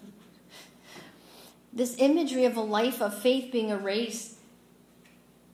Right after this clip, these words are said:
it's because it's strenuous. It's rigorous. It requires self-sacrifice, discipline. It requires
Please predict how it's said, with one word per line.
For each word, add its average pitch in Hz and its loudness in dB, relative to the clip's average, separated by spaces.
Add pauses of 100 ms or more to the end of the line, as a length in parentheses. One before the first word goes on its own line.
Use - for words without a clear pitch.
(120)
it's - -18
because 294 -6
it's - -6
strenuous. 302 -2 (600)
It's 254 -8
rigorous. 311 -2 (760)
It 269 -2
requires 277 -2
self-sacrifice, 202 -8 (1000)
discipline. 208 -4 (1160)
It 254 -10
requires 247 -6